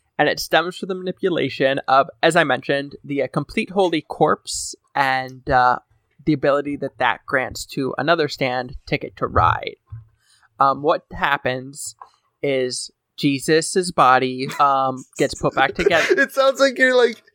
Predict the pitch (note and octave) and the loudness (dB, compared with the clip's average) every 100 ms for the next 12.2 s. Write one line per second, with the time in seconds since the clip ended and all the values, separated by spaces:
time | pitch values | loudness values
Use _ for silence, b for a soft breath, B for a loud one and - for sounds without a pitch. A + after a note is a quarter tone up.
0 | B B - B3+ B3 - D#4 B3 B3 D#4+ | B B 0 2 2 0 2 4 4 2
1 | A#3+ A3+ G3+ - F#3 F3 E3+ F#3+ G3 D#3 | 2 2 2 2 4 4 2 0 2 2
2 | D3+ D3+ - - _ _ _ _ D#3 E3 | 2 -2 -6 -8 _ _ _ _ 0 0
3 | E3+ - C4+ - E3 D#3+ F3 F#3 F3 - | 0 -4 -6 0 2 2 2 0 -2 -4
4 | D3 - E3 - A3 F#3 D3+ D#3 E3 D#3+ | -4 -2 -2 -2 0 0 0 -2 -4 -2
5 | C3 C3 C#3 C#3 - C3 C3 E3 F3+ G3+ | 0 0 0 -4 -2 -2 -2 -6 -4 -2
6 | B3+ B3+ F3 C#3+ D3+ D#3+ - - - C3+ | -4 -2 2 4 4 0 -4 -8 -6 -8
7 | - A3+ - G3+ C3+ B2+ E3+ - - b | -2 -4 0 0 2 2 0 -4 -8 b
8 | b b b _ C#3 C3+ B2+ C3 - C#3+ | b b b _ 0 2 0 -2 -8 -2
9 | C3+ C3+ C3+ C#3 C#3 C#3 C#3+ C#3+ D3+ F#3 | 0 0 0 -2 -2 0 2 2 2 0
10 | C#4 - - D3 - A2+ E2 - _ _ | -2 -4 -2 -2 2 0 2 -4 _ _
11 | _ _ _ C#3+ C#3+ F#3 - G3+ G3+ F#3+ | _ _ _ 0 2 2 2 0 0 -4
12 | D#3 | -2